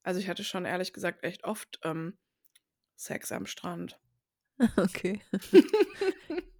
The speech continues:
Speaker 2: Ja,
Speaker 1: Also,
Speaker 2: ist
Speaker 1: wir
Speaker 2: doch
Speaker 1: sind mit
Speaker 2: schön.
Speaker 1: Anfang zwanzig zusammengekommen, da hat man doch an
Speaker 2: Da
Speaker 1: den
Speaker 2: hat man doch mal
Speaker 1: verschiedensten
Speaker 2: Sex am
Speaker 1: Orten
Speaker 2: Strand.
Speaker 1: <laughs> Sex, oder nicht?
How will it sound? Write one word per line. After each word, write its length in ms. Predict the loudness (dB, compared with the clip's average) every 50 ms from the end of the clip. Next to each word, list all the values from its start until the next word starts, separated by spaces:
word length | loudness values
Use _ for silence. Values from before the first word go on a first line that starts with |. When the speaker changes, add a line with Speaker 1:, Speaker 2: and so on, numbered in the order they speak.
| -20 -20 -20 -8 -2 2
Speaker 2:
Ja, 160 | 2 4 6 8
Speaker 1:
Also, 140 | 8 8 8
Speaker 2:
ist 60 | 8
Speaker 1:
wir 60 | 6
Speaker 2:
doch 60 | 6 4
Speaker 1:
sind 80 | 4 2
mit 80 | 2
Speaker 2:
schön. 80 | 4 4
Speaker 1:
Anfang 260 | 4 4 2 0 -2 -2
zwanzig 380 | -2 -2 -2 -2 -2 -4 -4 -4
zusammengekommen, 720 | -4 -2 0 2 2 2 0 0 -2 -2 -2 -2 -2 0 0
da 100 | 0 0
hat 140 | 0 -2 -4
man 120 | -4 -2
doch 220 | -2 -2 -4 -4
an 360 | -4 -4 -4 -2 -4 -6 -6 -8 _ _ _ _ _ _ _ _ _ _ -14 -8 -2
Speaker 2:
Da 100 | 2 2
Speaker 1:
den 60 | 4
Speaker 2:
hat 100 | 6 8
man 140 | 10 10 10
doch 140 | 10 10 10
mal 160 | 10 10 10
Speaker 1:
verschiedensten 20 | 10
Speaker 2:
Sex 240 | 10 8 10 8
am 80 | 6 6
Speaker 1:
Orten 160 | 6 6 4
Speaker 2:
Strand. 440 | 4 4 4 4 4 4 2 0 -4 -8 -8 -8 -8
Speaker 1:
<laughs> 180 | -12 -12 _ -4
Sex, 520 | -4 -2 0 0 -2 -2 -2 -2 -4 -4
oder 240 | -2 0 0 0 2
nicht? 320 | 2 0 -2 -2 -4 -8